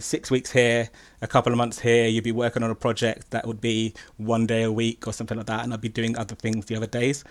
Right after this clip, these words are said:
Um, so I think that's the reason why I was always more successful in those ones, which were very short, s-, sharp snaps, rather than whenever I've been in, like, a long-term job where I've been there for a year or a couple of years or something like that. There's always been kinda, like, issues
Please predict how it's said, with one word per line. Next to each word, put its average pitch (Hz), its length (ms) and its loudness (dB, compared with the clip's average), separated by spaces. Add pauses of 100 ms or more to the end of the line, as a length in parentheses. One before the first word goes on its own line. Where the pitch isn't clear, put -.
(320)
Um, 113 540 2 (2250)
so 151 140 8
I 131 80 8
think 156 220 4
that's 143 180 2
the 143 80 2
reason 123 300 4
why 123 220 4
I 120 80 2
was 120 160 0
always 120 260 2
more 123 140 0
successful 123 500 -2
in 120 100 2
those 123 280 0
ones, 107 280 -4
which 110 140 -10
were 110 60 -4
very 110 220 0
short, 117 380 0 (200)
s-, - 160 -14
sharp - 380 -2
snaps, - 500 -4 (360)
rather 120 280 4
than 113 400 2 (480)
whenever 120 340 4
I've 113 120 2
been 120 140 4
in, 117 240 2
like, 117 180 -6
a 127 40 4
long-term 120 520 2
job 107 280 -2
where 110 140 -2
I've 104 100 -6
been 110 180 2
there 110 120 0
for 107 280 -4
a 107 60 -4
year 110 380 0
or 104 60 -4
a 104 40 -8
couple 110 220 -4
of 107 40 -2
years 107 300 -2
or - 40 -14
something - 200 -14
like 107 80 -8
that. 131 140 -8
There's 113 160 -8
always 117 160 -4
been 110 180 -4
kinda, 110 200 -4
like, 120 120 -8
issues 117 520 -4